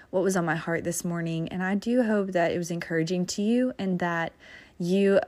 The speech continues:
realize this morning that you are not alone in your daily struggles as a Christian.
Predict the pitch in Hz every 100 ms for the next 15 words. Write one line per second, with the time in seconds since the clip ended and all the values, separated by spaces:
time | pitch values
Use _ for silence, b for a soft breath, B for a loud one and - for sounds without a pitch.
0 | - 180 180 175 170 170 175 170 165 165
1 | 160 180 - 165 175 165 - 185 170 175
2 | 175 170 - 180 202 220 190 208 226 220
3 | 214 - 202 214 180 175 - 185 180 196
4 | 190 180 180 - 180 170 165